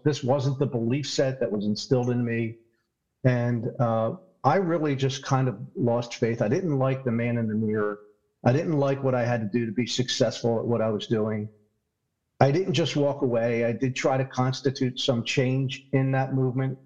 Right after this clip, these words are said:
knowing fully well where that was gonna lead to. Um, I decided to, to institute kind of an, a, an exit strategy. I started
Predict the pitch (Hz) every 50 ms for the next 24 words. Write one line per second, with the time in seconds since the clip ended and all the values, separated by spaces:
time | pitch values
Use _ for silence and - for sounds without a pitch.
0 | _ - 131 120 123 123 123 123 110 - - 127 127 123 117 110 104 123 123 123
1 | 120 107 110 117 113 117 - - 131 113 107 127 123 120 117 120 123 135 120 117
2 | 127 127 131 123 - - 135 123 120 123 120 123 - _ _ _ _ _ _ _
3 | _ _ _ - - 110 107 107 107 107 107 110 110 107 120 - - - - 127
4 | 135 131 139 - - 147 131 127 127 131 127 - 131 120 113 110 117 - - -
5 | - 127 110 107 - - - - - 143 143 131 - - 127 131 143 131 123 131
6 | - 131 131 131 110 120 110 110 110 - - 110 110 107 110 - - 107 113 -
7 | - 117 113 123 127 - 143 127 131 - - 131 127 123 120 110 117 123 117 113
8 | 117 113 98 98 98 - - 120 107 101 101 98 98